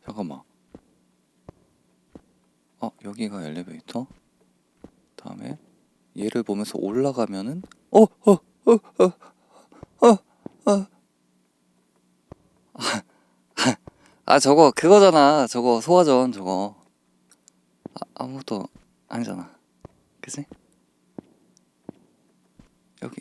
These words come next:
여기, 여기는 사 층이야. 우리 집.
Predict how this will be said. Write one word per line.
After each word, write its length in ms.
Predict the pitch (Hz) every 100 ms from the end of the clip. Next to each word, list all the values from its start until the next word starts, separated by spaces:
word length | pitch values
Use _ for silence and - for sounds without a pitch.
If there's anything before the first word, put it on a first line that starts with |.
| _ 120
여기, 280 | 120 123 - _
여기는 420 | - - 123 120 - _ _ -
사 160 | - 143
층이야. 400 | 143 113 95 _ _ _ _ _ _ _ _ -
우리 140 | 101
집. 180 | -